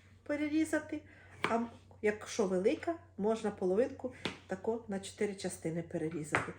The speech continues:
І ці шматочки також викладаємо, наприклад, в нашу баночку, щоб були і темні, і світлі кольори в нас. І ось так будемо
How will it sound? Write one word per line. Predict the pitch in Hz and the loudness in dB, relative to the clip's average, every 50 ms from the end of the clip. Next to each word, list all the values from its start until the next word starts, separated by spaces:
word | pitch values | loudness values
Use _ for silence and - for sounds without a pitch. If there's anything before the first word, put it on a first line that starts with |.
| - - - - - - - | -14 -16 -14 -12 -12 -12 -6
І | - 285 269 | -2 0 0
ці | 254 - - 247 226 | 0 2 2 2 2
шматочки | 233 - - 202 190 - - 311 370 359 - - - - 359 370 - - - - - - - - | 2 0 -2 -2 -2 0 2 2 2 2 0 -2 -2 0 0 0 -2 -6 -16 -20 -20 -20 -20 -4
також | - 208 190 - - - 226 262 339 359 - - - - - | -2 -2 -2 -2 0 2 4 4 4 4 0 -6 -14 -6 -2
викладаємо, | 202 202 - - 214 196 185 190 226 294 330 320 302 294 285 277 269 | 0 0 0 2 2 4 6 8 8 8 8 6 2 0 -4 -6 -8
наприклад, | 269 262 - 247 254 - - 247 247 - - - - - - - | 8 10 10 10 10 8 2 -4 -6 -8 -12 -20 -20 -20 -14 -12
в | 180 180 - | -6 -2 0
нашу | 185 214 247 - - - 214 214 - - | 2 2 0 -2 -2 -4 -4 -4 -4 -4
баночку, | 208 196 180 170 170 165 160 160 - - - - - - - - - - | -2 0 2 2 2 0 -2 -4 -8 -12 -12 -14 -14 -12 -14 -18 -18 -14
щоб | - - - 202 180 180 | -10 0 2 2 2 4
були | 185 214 208 190 185 170 165 - | 2 2 4 4 4 2 2 0
і | 196 247 320 | 0 0 0
темні, | - - - 320 302 311 320 311 302 302 294 302 302 302 - - - - - - - - - - - | 0 2 4 6 6 6 6 4 2 0 0 -2 -4 -4 -6 -10 -12 -12 -12 -12 -12 -12 -16 -10 -6
і | 214 247 302 | -4 -2 -2
світлі | 311 - - - 208 190 185 185 185 - - 170 185 185 185 - - - - - - - - - - - | -2 -4 -6 -6 -4 -2 -2 -4 -4 -6 -2 0 0 0 0 -4 -10 -16 -16 -18 -20 -20 -20 -20 -20 -8
кольори | - - 180 180 180 175 175 175 175 | -2 0 2 2 2 2 2 2 2
в | 175 175 | 0 0
нас. | 180 165 175 - - - - - - - - - - - - - - - - - - - - | -2 -2 -2 -4 -6 -10 -12 -16 -20 -20 -20 -20 -20 -20 -20 -20 -20 -20 -20 -20 -18 -6 0
І | 208 190 | 2 2
ось | 185 185 - | 2 2 0
так | - - 285 339 330 - - - - - - - - - - | 2 4 4 4 4 2 -4 -12 -16 -18 -20 -20 -20 -12 -4
будемо | 180 220 254 247 262 254 247 247 247 | -2 -2 2 4 4 4 4 2 0